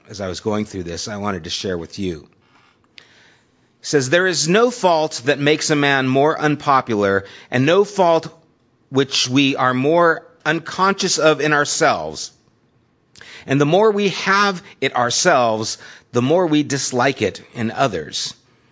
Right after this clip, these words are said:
The vice I'm talking of is pride. The more pride we have, the less we see it in ourselves, but the more we dislike it in others. Each person's pride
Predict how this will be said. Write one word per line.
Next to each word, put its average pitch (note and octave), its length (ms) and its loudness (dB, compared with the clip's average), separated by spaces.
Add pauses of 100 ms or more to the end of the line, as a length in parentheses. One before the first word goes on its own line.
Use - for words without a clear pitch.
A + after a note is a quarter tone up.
(240)
The A2 100 -2
vice A2+ 320 0
I'm A2+ 160 -2
talking A#2 540 -4
of F2+ 360 -8
is F2 300 -14
pride. - 560 -18 (2250)
The A2+ 80 -2
more F3+ 240 4
pride F3+ 400 2
we E3+ 160 2
have, C3+ 500 0
the C3+ 80 0
less D3 320 0
we C#3+ 140 -2
see D3+ 320 0
it - 260 -6 (540)
in A#2 120 -2
ourselves, G#2 800 -4 (1000)
but G#2+ 120 -10
the A2 60 -10
more B2+ 260 0
we A#2+ 100 0
dislike A2 720 -2
it G2+ 200 -8 (720)
in A2 340 -4 (380)
others. F2 560 -4 (420)
Each - 400 0
person's G#3+ 520 2
pride C#3 640 0